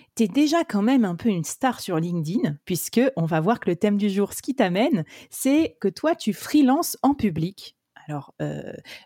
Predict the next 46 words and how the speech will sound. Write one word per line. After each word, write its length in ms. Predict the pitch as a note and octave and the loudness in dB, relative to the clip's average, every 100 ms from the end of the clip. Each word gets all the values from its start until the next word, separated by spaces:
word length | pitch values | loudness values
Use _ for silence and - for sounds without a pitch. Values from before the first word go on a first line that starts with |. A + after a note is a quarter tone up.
| - | -2
euh, 160 | E3 - G3 | -2 -2 -4
vous 180 | F3 F#3+ | 0 0
inquiétez 340 | F3+ F#3+ G3 | 0 2 0
pas, 200 | - G#3+ | 2 0
on 80 | E3 | 0
fait 160 | - E3+ | -2 0
pas 160 | F3 | 0
d'attentat 520 | E3 F3+ F#3 F3+ G3+ | 2 0 0 0 0
à 120 | F3+ D#3 | 2 2
la 100 | D#3 | 0
pudeur, 540 | - E3+ A3 F3 - - - | -2 0 2 0 -6 -20 -6
on 140 | E3+ | -2
parle 220 | D#3 F3+ | 2 2
vraiment 320 | D#3 D#3 F#3+ F#3+ | 2 0 0 0
de 40 | |
business, 540 | E3 F3 F3 G#3 - - - - - | -2 -2 0 0 -4 -14 -20 -8 0
mais 80 | |
on 60 | G3 | 2
va 100 | A3 | 4
voir 160 | C4 C#4+ | 2 2
que 80 | |
c'est 140 | A3 G#3 | 0 0
une 100 | G3+ | 0
tendance 440 | A3 G3+ C4+ - _ - | 0 2 0 -2 _ -2
importante 720 | C#4+ B3 - - G#3+ A3+ - | -2 2 0 2 0 0 -4
en 120 | - E3+ | -10 -8
ce 140 | - | -2
moment 240 | F3 F3 | 0 0
dans 160 | G3+ E3 | 0 0
l'entrepreneuriat 800 | F3 E3+ F3 - F3 E3 E3+ G#3 | 0 -2 -6 -4 -2 0 2 2
et 40 | |
notamment 440 | E3+ A#3 A#3+ G#3 A3+ | 2 0 2 2 2
dans 100 | F3 | 2
la 100 | E3 | 0
façon 320 | G3+ G3 A#3+ | 0 0 0
dont 200 | G#3 E3+ | 0 -2
on 80 | F3+ | -4
peut 120 | E3+ | -2
raconter 580 | F#3 G3+ B3 B3+ A3+ A#3+ | -2 0 0 2 0 0
son 220 | A3+ F#3+ | 0 0
aventure 400 | F3 E3+ F3+ - | 0 -2 -2 -2
entrepreneuriale 640 | F3 - - F3 E3 F3+ F#3 | -2 -4 -4 -2 0 0 -2
sur 160 | - | -2
les 80 | D#3+ | -2
réseaux 200 | D#3+ E3+ | 0 -2
sociaux, 380 | D#3+ F3+ F3 D4+ | -2 -2 0 0